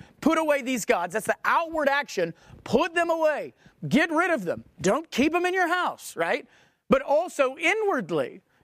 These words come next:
direct your heart toward the Lord. Serve him only. Let him only have your heart.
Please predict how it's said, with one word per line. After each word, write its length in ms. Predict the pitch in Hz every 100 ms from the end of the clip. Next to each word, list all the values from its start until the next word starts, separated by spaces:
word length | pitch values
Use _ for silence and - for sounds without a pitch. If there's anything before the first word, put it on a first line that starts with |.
| -
direct 320 | 214 220 214
your 100 | 214
heart 220 | 180 180
toward 240 | - 156 135
the 80 | 147
Lord. 320 | 190 127 - _ _ _ _ _ _
Serve 400 | - - 240 208
him 320 | 156 226 233 208
only. 460 | 208 202 135 123
Let 160 | - 214
him 180 | 220 247
only 380 | 269 262 262 233
have 320 | 214 208 202 - _
your 580 | - 220 262 262 247 233
heart. 520 | 180 240 233 135 -